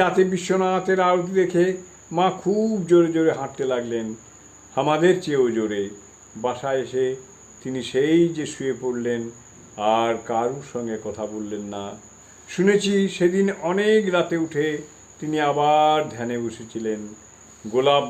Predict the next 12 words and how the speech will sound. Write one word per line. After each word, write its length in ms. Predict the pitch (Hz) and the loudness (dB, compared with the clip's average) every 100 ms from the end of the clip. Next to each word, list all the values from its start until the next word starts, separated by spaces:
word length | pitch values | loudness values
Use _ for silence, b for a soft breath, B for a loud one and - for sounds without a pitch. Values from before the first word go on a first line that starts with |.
| 139 | -2
মা 140 | 143 143 139 - - - - - - | 0 -2 -6 -16 -20 -20 -20 -10 -4
তাকে 200 | 175 208 196 | -2 0 0
কত 160 | 185 190 208 | 0 0 0
ডাকাডাকি 440 | 180 151 151 143 135 | 2 0 -2 -4 -4
করেছিল, 340 | 131 123 113 117 113 110 B B - - | -4 -4 -4 -4 -4 -6 B B -20 -6
তবু 240 | 120 120 135 - | -4 -4 -8 -6
সেদিনকার 760 | 113 117 117 113 113 117 113 110 - - - 95 82 | -6 -4 -6 -4 -4 -2 -4 -6 -14 -20 -18 -16 -10
ধ্যান 260 | 98 107 110 | -6 -6 -6
ভাঙেনি। 440 | 92 92 92 90 87 87 - - - - - - - | -8 -8 -8 -10 -12 -16 -20 -20 -20 -20 -20 -20 -16
বৃন্দাবনে 840 | 85 120 139 135 135 143 143 143 143 139 - - - - | -4 -4 0 2 4 4 2 -2 -2 -6 -12 -20 -18 -6
মা 280 | 117 135 147 156 160 135 | 0 2 4 4 2 2
আর 100 | 147 | 0